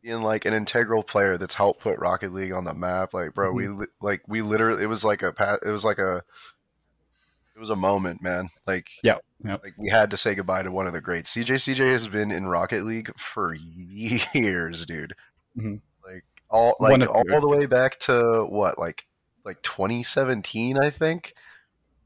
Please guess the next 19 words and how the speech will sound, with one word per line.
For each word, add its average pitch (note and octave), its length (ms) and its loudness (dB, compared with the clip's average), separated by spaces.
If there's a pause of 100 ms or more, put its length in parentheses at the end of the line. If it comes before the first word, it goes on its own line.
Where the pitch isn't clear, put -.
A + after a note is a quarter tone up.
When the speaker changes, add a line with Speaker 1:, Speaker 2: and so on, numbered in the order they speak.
(440)
Speaker 1:
Yeah, A2+ 360 6
twenty C3+ 260 0
seventeen, C#3 640 2
he C#3 100 0
went A2+ 220 0
to, A#2 80 4
like, F#2 200 0
DreamHack A#2+ 440 0
Atlanta. A#2 600 2 (480)
He - 120 -16
went A2 260 0
to A2 680 4
the G#2 80 -6
Universal A2 640 0
Open. C#3 560 0 (760)
Uh, G2 360 0
he G#2 120 2
went A2+ 220 0
to G#2+ 560 2